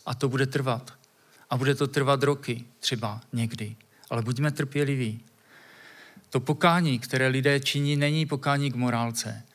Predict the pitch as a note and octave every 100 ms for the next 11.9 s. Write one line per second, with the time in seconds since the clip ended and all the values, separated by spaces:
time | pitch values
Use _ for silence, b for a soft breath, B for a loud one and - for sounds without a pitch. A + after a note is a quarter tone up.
0 | b - B2 C3+ C3 C#3+ D3 C#3 C#3+ C3+
1 | C#3+ C#3 - A2+ A#2 - B2 B2 C3 C3+
2 | C3 C3 - B2 B2 - - A2+ G#2+ A2
3 | - _ _ _ _ _ _ _ _ _
4 | _ _ _ _ _ _ _ _ _ b
5 | b b b b - - - A#2+ C3+ B2
6 | B2+ B2 B2 B2 A#2+ A2+ A2 G#2+ A#2 A2
7 | A2 - A2+ A2 A2+ A2 G#2 G2+ G#2+ _
8 | _ _ _ _ _ - _ _ _ _
9 | _ B B B B B B A2+ A2+ A#2+
10 | - C3 G3+ F3 C#3 G#3 G#3+ B2+ - -
11 | B2 - C#3 C3+ C3+ - D#3 D#3 D#3+